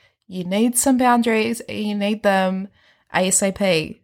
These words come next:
because it is the worst space to be. Once you really get to know yourself, and then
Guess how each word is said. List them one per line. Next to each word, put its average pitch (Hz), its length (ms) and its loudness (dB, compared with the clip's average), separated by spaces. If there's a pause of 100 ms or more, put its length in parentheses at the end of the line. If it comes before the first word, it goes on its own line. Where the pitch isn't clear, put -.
because 160 640 -6
it 185 100 -2
is 185 300 -4
the 156 180 -4
worst 160 380 -2
space 220 400 0
to 220 120 -4
be. 202 460 0 (360)
Once 196 260 -2
you 202 140 -6
really 214 600 -2 (200)
get - 180 -4
to 269 120 2
know 247 100 4
yourself, 202 640 2
and 196 160 0
then 190 260 -4